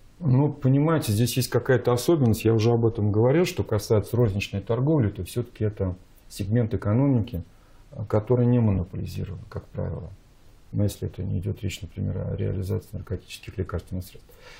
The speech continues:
Этот рынок не монополизирован. Там, где рынок не монополизирован, все-таки антимонопольный орган старается не вмешиваться. Да, это правильно, потому что нет законных оснований вмешиваться, когда,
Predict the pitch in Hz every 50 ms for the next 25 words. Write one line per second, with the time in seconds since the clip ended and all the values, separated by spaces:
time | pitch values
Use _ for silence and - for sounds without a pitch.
0 | - - - - - 107 104 139 127 - 143 135 139 139 127 - 135 135 135 120
1 | 107 98 95 - - 98 98 92 92 95 - - - - 98 - 117 131 135 127
2 | 113 117 127 135 135 131 127 - 117 131 151 156 147 147 151 110 - - 104 101
3 | 98 104 107 101 90 82 82 80 - - - - - - - - - 123 110 -
4 | - 117 113 - - 117 113 113 113 110 - 117 113 117 123 117 104 104 104 -
5 | - 101 98 104 98 92 - - 95 98 101 98 95 87 - - - - - -
6 | - - - - - - - - - - _ - _ - _ - 110 120 - 117
7 | 104 - 110 - 131 147 160 165 151 131 101 - - - 101 107 104 - - 104
8 | 107 104 95 104 92 - - 101 92 - 101 - - 98 98 101 98 95 92 92
9 | 98 - - - - 98 104 131 151 147 - - 101 - - - - 95 92 95
10 | 113 120